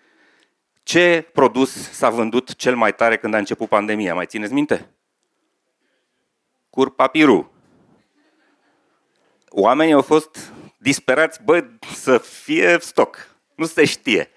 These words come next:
Da? Și apă și alte lucruri, dar în principiu, uh, hârtie igienică. Nevoile primare. Nevoile primare, când este criză, funcționează, uh, mai bine. Și, desigur, betting-ul, pentru că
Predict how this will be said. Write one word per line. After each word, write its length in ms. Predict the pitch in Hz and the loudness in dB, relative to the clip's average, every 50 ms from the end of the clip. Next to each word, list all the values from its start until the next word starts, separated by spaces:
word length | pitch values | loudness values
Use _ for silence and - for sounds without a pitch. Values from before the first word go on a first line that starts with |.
| _ _ _ _ _ _ - _ _ | _ _ _ _ _ _ -20 _ _
Da? 260 | - 156 165 170 151 | -2 0 0 0 -2
Și 160 | - - - | -4 -4 0
apă 340 | 101 117 143 156 - - 147 | 2 4 4 2 2 2 0
și 140 | 139 - - | 0 0 0
alte 240 | 143 147 147 - 143 | -2 -2 -2 -2 -2
lucruri, 360 | 135 143 139 - 101 98 92 | 0 0 0 0 -2 -2 0
dar 160 | 95 101 110 | 0 0 0
în 100 | 117 117 | -2 -4
principiu, 640 | 120 - 110 107 101 - 151 - - 135 135 131 131 _ _ _ _ _ - | -4 -6 -8 -8 -8 -10 -12 -8 -4 -2 -2 -2 -2 _ _ _ _ _ -6
uh, 340 | - 123 117 113 113 113 - - - | -4 -2 0 0 0 -2 -4 -6 -6
hârtie 260 | 120 113 - - 127 | -8 -6 -2 2 2
igienică. 380 | 120 113 104 110 87 80 - - | 2 2 2 0 0 0 -2 -2
Nevoile 440 | 110 123 - 113 147 160 156 156 | -2 0 2 4 4 4 4 2
primare. 440 | 151 - 139 139 143 131 95 78 80 | 0 0 -2 0 0 0 0 0 -2
Nevoile 400 | 85 87 87 113 143 139 127 110 | -6 -6 -2 -2 -2 0 0 -2
primare, 380 | - - 98 92 120 151 160 139 | -2 -2 -4 -4 -2 -2 -2 -4
când 220 | - - 120 98 | -4 -8 -8 -8
este 200 | 104 - - 101 | -8 -8 -8 -10
criză, 440 | - _ - 143 143 131 120 117 - _ _ _ _ | -10 _ -10 -12 -8 -6 -6 -6 -8 _ _ _ _
funcționează, 920 | _ - 120 110 - - 110 107 120 117 110 107 104 101 98 95 101 107 _ - - | _ -6 -6 -4 -2 -2 -2 -2 -2 -4 -4 -4 -4 -4 -4 -4 -6 -10 _ -20 -12
uh, 180 | - 92 92 87 | -8 -6 -6 -6
mai 240 | 85 87 87 90 90 | -6 -8 -8 -8 -8
bine. 240 | 80 82 78 64 - | -8 -10 -12 -12 -12
Și, 280 | - - - - 156 | -10 -10 -10 -8 -8
desigur, 560 | 160 143 196 185 - - 131 135 120 120 123 - _ _ _ _ _ | -4 -4 -4 -4 -6 -8 -12 -6 -6 -6 -6 -6 _ _ _ _ _
betting-ul, 540 | _ 92 107 107 - 113 110 107 98 98 98 | _ -4 -4 -4 -4 -4 -4 -4 -2 -4 -4
pentru 360 | - 90 95 104 - 90 92 | -4 -4 -6 -4 -6 -8 -10
că 400 | - - - 98 104 104 107 | -10 -8 -4 -2 0 0 0